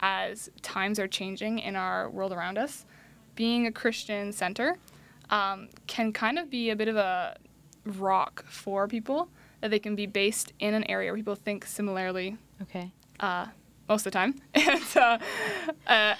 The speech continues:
Speaker 1: and that they can have that support from each other. Whereas McMaster, you're going in and you're trying to change minds in a place like McMaster.
Speaker 2: Right.
Speaker 1: Redeemer, you're hoping to educate people and then send them out.
Speaker 2: Right. Do other secular universities have a pro-life club?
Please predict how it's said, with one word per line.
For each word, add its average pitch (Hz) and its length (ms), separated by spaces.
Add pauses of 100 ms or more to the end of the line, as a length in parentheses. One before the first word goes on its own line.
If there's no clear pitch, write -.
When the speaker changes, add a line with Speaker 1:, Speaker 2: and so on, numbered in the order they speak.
Speaker 1:
and 240 220
that 220 100
they 220 100
can 240 120
have 226 220
that 202 260
support 233 400
from 226 100
each 190 100
other. 180 220
Whereas 214 240
McMaster, 196 500
you're 190 140
going 185 300
in 175 160
and - 100
you're 180 100
trying 180 280
to - 60
change 180 220
minds - 440
in 185 160
a - 80
place - 300
like - 160
McMaster. - 580 (260)
Speaker 2:
Right. 190 140
Speaker 1:
Redeemer, 196 360
you're 185 160
hoping 190 300
to - 180
educate 202 440
people - 400
and 185 120
then 185 140
send 175 240
them 110 120
out. - 360 (380)
Speaker 2:
Right. 170 480 (1040)
Do 175 300
other 170 680
secular 170 340
universities 160 580
have 147 200
a 151 60
pro-life 151 460
club? - 340